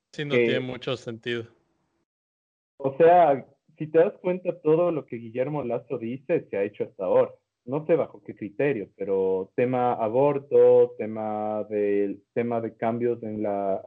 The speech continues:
Speaker 2: legislatura en cuanto a tema laboral, todo eso son cosas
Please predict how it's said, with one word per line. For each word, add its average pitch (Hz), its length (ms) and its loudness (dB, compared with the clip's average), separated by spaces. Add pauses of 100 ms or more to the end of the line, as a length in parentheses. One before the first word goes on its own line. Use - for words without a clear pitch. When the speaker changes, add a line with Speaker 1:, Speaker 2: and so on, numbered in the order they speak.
(120)
Speaker 2:
legislatura 110 720 0
en 113 80 -2
cuanto 104 500 0
a 95 340 2 (280)
tema 120 240 2
laboral, 120 600 2 (540)
todo 160 340 4
eso 147 460 0
son 120 160 -8
cosas 120 280 -10